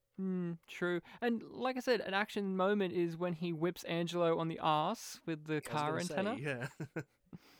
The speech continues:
Speaker 1: <laughs>
Speaker 2: That jump he did after that too, that was a good one.
Speaker 1: Or when he's stuck on the side and he's getting gr-, grazed by the side of a truck. That was a fun little action moment.
Speaker 2: Mm.
Speaker 1: Which is then later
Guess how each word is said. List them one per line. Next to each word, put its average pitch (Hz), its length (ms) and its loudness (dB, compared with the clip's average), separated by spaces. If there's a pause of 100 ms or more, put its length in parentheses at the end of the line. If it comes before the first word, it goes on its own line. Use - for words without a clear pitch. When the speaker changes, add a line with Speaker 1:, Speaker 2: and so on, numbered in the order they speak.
(880)
Speaker 1:
<laughs> - 880 0 (400)
Speaker 2:
That 160 180 -4
jump 127 340 -4
he 113 100 -10
did 101 180 -8
after 101 260 -10
that 92 220 -18
too, 101 260 -12 (180)
that 101 100 -16
was 104 100 -14
a 101 40 -16
good 101 220 -16
one. 110 280 -12 (400)
Speaker 1:
Or 185 360 2
when 185 200 0
he's 185 400 -2
stuck - 520 -2
on 175 120 -2
the 165 60 -2
side 160 380 0
and 165 100 -2
he's 156 160 -4
getting 160 360 -4 (140)
gr-, 151 140 -4 (100)
grazed 156 520 0
by 160 120 2
the 151 80 -6
side 151 300 -2
of 139 60 -8
a 139 60 -4
truck. - 480 -6 (320)
That 185 100 -2
was 139 120 0
a 131 60 -4
fun 139 240 -2
little 139 160 -2
action 139 340 -4
moment. 151 340 -4 (640)
Speaker 2:
Mm. 120 340 -4 (260)
Speaker 1:
Which 180 160 -8
is 208 140 -6
then 339 160 0
later 208 640 4